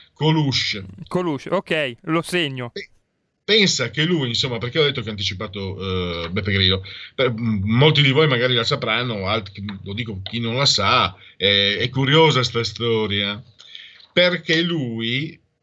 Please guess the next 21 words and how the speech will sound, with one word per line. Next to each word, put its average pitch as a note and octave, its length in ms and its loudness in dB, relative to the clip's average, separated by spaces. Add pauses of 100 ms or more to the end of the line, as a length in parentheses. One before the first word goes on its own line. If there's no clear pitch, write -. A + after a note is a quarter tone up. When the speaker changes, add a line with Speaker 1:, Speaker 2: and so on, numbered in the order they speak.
(220)
Speaker 1:
disse, C3+ 840 -2
tra A#2 160 0
il A#2+ 60 2
serio D3 420 2
e A#2+ 40 0
il A2 120 -6
criceto, G#2 640 -4 (160)
<laughs> - 120 -14
come C3+ 220 -4
piaceva A2 320 -6
dire, G2+ 300 -6 (680)
annunciò F#3 460 4
l'idea, D#3+ 640 2
la, C#3 200 2
l'intenzione D3+ 960 0
di C3 180 -4
candidarsi A2+ 1300 -2
alle A2 720 0
elezioni G#2 800 -4
presidenziali G2 1080 0
francesi, F2+ 1120 -4